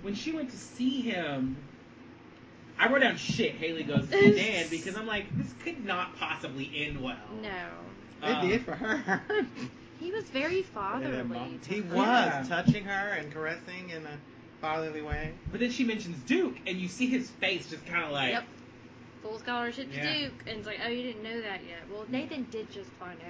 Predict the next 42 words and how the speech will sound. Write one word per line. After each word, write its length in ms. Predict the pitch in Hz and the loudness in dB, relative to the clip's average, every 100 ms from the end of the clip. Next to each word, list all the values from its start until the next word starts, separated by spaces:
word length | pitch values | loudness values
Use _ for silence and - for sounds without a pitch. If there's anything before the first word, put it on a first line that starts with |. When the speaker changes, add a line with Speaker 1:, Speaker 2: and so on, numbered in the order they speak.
| 156 | -12
Speaker 2:
out. 140 | 143 - - | -14 -14 -16
Speaker 1:
Yes. 100 | - - - - - - - - - | -16 -18 -18 -18 -20 -18 -18 -16 -8
And 100 | 143 | -6
he's 140 | 143 | -6
just 200 | 151 131 | -8 -6
like, 260 | 139 131 127 | -4 -2 -2
"Though 100 | 135 | -4
I'm 160 | 135 | -4
too 160 | 127 151 | -6 -6
young 340 | 127 135 127 123 | -6 -4 -4 -4
to 80 | |
be 140 | 120 120 | -6 -8
a 40 | |
grandfather." 680 | 117 135 135 117 110 104 - | -6 -4 -4 -4 -8 -8 -6
Speaker 3:
I 100 | 311 | -2
was 120 | 247 - | -4 -4
Speaker 1:
So 80 | 147 | -2
Speaker 3:
like, 120 | 139 | 0
Speaker 1:
happy 160 | 131 123 | 0 2
for 60 | |
Speaker 3:
"Really? 520 | 135 135 135 135 135 139 | 0 0 0 0 0 -2
Speaker 1:
you. 80 | 139 | -4
Speaker 2:
Ugh. 120 | 220 214 | -6 -6
Speaker 3:
Really?" 500 | 214 107 110 107 104 - - | -6 -6 -6 -6 -8 -12 -8
Speaker 1:
And 100 | 135 120 | -8 -4
I'm 260 | 165 156 | -4 -4
gonna 160 | 143 135 | -4 -6
talk 280 | - 135 - | -6 -10 -10
to 80 | 139 | -8
Nathan. 500 | 123 123 127 117 - - - - | -8 -6 -6 -8 -12 -14 -12 -2
And 120 | 160 | 2
I 80 | 160 | 4
Speaker 2:
Yeah. 60 | 254 | 2
Speaker 1:
wrote 100 | 247 | 2
down, 340 | 214 175 220 | 0 0 4
"No," 1120 | 240 320 339 254 202 202 196 190 185 202 202 233 | 6 8 8 8 10 10 12 10 10 8 6 6
Speaker 2:
He 80 | 269 | 4
Speaker 1:
because 160 | 233 | 6
Speaker 2:
did. 80 | 233 | 8
Speaker 1:
I'm 100 | 240 | 8
just 200 | 254 254 | 6 4
like, 260 | 247 226 | 2 2